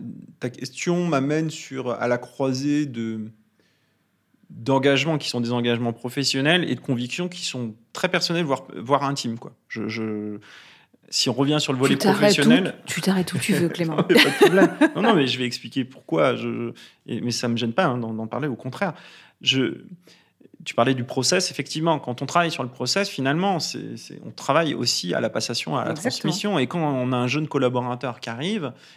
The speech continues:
Speaker 1: eh ben, il est opérationnel, euh, en quelques semaines parce qu'effectivement, on a mis en place des process et, euh, et, et ça, ça contribue à cette logique de passation.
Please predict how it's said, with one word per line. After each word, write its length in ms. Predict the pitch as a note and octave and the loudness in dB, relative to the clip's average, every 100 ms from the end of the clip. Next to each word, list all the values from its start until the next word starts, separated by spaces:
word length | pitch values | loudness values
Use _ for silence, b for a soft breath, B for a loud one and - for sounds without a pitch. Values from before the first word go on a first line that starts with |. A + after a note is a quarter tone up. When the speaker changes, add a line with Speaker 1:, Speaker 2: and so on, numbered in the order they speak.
| _ | _
Speaker 1:
eh 120 | A#2+ | -2
ben, 120 | A#2+ | 2
il 160 | D3 B2+ | 2 4
est 40 | |
opérationnel, 840 | B2+ B2 B2+ A2+ - C3+ E3 F#3 C#3+ | 4 2 -2 -4 -4 0 2 2 0
euh, 200 | - A#2 - | -2 -2 -2
en 120 | A#2+ | -4
quelques 300 | B2 B2 B2+ | -4 -4 -4
semaines 240 | - G3 | -2 -2
parce 300 | F#3+ - B2 | 0 2 2
qu'effectivement, 680 | - C#3 A#2+ - B2 - G3 b b b | 0 -4 -8 -10 -6 -6 -6 b b b
on 160 | B2 B2+ | -8 -4
a 120 | A#2+ | -4
mis 100 | B2 | -2
en 120 | A#2 | -4
place 280 | A2+ D3+ D3 | -2 -2 -2
des 80 | B2 | -6
process 600 | - G2+ - D3 D#3 - | -10 -10 -4 -2 -2 -4
et, 300 | A2+ A2 G#2 | -6 -6 -6
euh, 560 | G#2+ G2+ G2 F#2 - - - - | -8 -8 -10 -12 -14 -14 -16 -14
et, 260 | A#2 G#2+ A#2 | -12 -8 -6
et 40 | |
ça, 200 | - - | -6 -6
ça 180 | - B2 | -6 -8
contribue 680 | - C#3 - D#3 F#3 - - | -6 -4 0 2 2 0 -8
à 80 | B2 | -10
cette 220 | - A2 | -10 -6
logique 220 | A2+ A#2+ | -6 -6
de 80 | A#2 | -10
passation. 460 | G#2 - - - | -12 -14 -12 -12